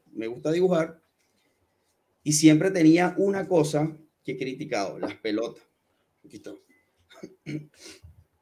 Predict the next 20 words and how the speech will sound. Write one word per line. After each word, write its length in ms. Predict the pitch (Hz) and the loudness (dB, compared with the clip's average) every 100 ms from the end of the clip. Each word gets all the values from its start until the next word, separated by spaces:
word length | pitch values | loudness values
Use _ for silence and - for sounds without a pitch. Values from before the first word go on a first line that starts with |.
| _ _ _ | _ _ _
Entonces, 500 | 107 127 180 196 190 - - _ - | -10 -4 -2 -2 -4 -12 -20 _ -10
mi 120 | 127 | -8
analogía, 500 | 120 101 175 220 196 | -6 -6 -4 -2 0
mi, 280 | 151 123 110 | 0 -2 -6
mi 120 | 113 | -8
consentimiento 760 | - 135 131 139 135 185 175 151 | -8 -8 -6 -8 -8 -6 -2 -2
es 120 | 147 | 0
decir, 180 | 151 120 | -4 -2
yo 140 | 143 | -4
necesito 600 | 202 190 151 156 156 190 | -4 -6 0 0 0 -2
meter 360 | 151 113 135 175 | -6 -6 -6 -4
a 60 | |
mi 140 | 190 151 | -2 -2
perro 340 | 143 139 170 | -2 -2 -2
en 80 | 185 | -4
mi 100 | 185 | -2
logo 460 | 165 113 123 156 - _ _ _ _ _ | -2 -2 -4 -10 -14 _ _ _ _ _
con 220 | 135 165 | -2 -2
la 160 | 117 - | -2 -8
pelota. 440 | 85 107 113 | -10 -8 -8